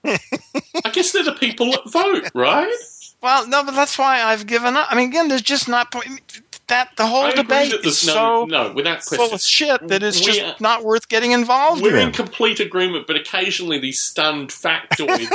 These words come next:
Speaker 2: <laughs> I know,
Speaker 1: hit
Speaker 2: it's
Speaker 1: me
Speaker 2: hard
Speaker 1: in
Speaker 2: to
Speaker 1: the
Speaker 2: believe.
Speaker 1: face, and I'm just like,
Speaker 2: Trump's great, man. I hope he gets elected.
Speaker 1: I'm, I'm, yeah, Jesus. I mean,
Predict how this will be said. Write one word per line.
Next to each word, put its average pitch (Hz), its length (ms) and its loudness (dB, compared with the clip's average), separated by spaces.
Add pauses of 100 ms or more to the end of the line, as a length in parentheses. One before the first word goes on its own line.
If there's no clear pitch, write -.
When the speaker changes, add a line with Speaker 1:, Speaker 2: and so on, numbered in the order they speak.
(160)
Speaker 2:
<laughs> 349 260 0
I 233 60 4
know, 214 160 4
Speaker 1:
hit 180 60 4
Speaker 2:
it's 175 80 0
Speaker 1:
me - 20 2
Speaker 2:
hard 196 120 4
Speaker 1:
in 185 60 -2
Speaker 2:
to 151 60 0
Speaker 1:
the 165 60 -8
Speaker 2:
believe. 139 280 0
Speaker 1:
face, - 340 -4 (240)
and 147 140 -4
I'm 156 100 -2
just 160 220 -8
like, 165 100 -2
Speaker 2:
Trump's 277 340 0
great, 123 440 -2
man. 131 240 -2
I 180 180 0
hope 170 240 0
he 135 80 0
gets 117 300 -2
elected. 98 340 -4
Speaker 1:
I'm, 160 300 -4 (120)
I'm, 131 380 -2
yeah, 117 380 -4 (200)
Jesus. - 600 -4
I 120 60 2
mean, 127 240 -4